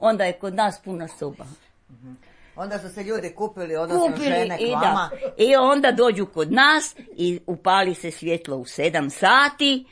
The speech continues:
Speaker 1: u deset, pe-, pe-, pet do deset, e, žmega.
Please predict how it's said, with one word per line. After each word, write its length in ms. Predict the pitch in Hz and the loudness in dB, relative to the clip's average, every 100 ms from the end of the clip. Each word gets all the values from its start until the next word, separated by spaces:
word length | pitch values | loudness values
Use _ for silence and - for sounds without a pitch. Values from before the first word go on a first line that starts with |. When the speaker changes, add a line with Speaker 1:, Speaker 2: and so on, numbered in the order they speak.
| - - - - _ _ _ | -20 -20 -20 -20 _ _ _
Speaker 1:
u 360 | 147 156 156 147 | -4 -2 -2 -2
deset, 540 | 139 214 240 247 233 - - | 2 2 2 0 0 -2 -20
pe-, 240 | - 185 185 - | -4 -2 -2 -6
pe-, 200 | 202 - - _ | -6 -6 -12 _
pet 220 | 226 208 | 2 4
do 240 | 170 156 | 0 -2
deset, 640 | 151 185 254 262 269 247 - | 0 4 2 4 0 0 -4
e, 100 | 254 _ _ - 170 156 151 - _ _ | -8 _ _ -6 -2 0 -2 -6 _ _
žmega. 520 | 160 175 175 139 92 | -6 -2 -2 -2 -8